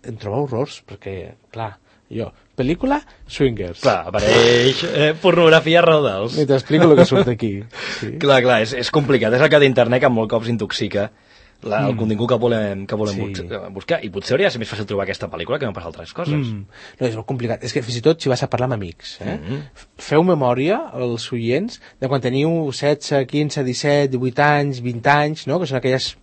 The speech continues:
Speaker 1: primeres experiències. La informació que et ve dels amics o amigues, re, no pots creure re. Perquè no, sí, jo he fet, jo l'altre.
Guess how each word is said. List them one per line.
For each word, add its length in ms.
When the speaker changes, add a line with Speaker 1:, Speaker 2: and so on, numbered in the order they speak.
Speaker 1:
primeres 280
experiències. 800
La 60
informació 380
que 60
et 80
ve 80
dels 220
amics 420
o 40
amigues, 520
re, 380
no 60
pots 180
creure 280
re. 320
Perquè 220
no, 320
sí, 340
jo 100
he 40
fet, 320
jo 120
l'altre. 440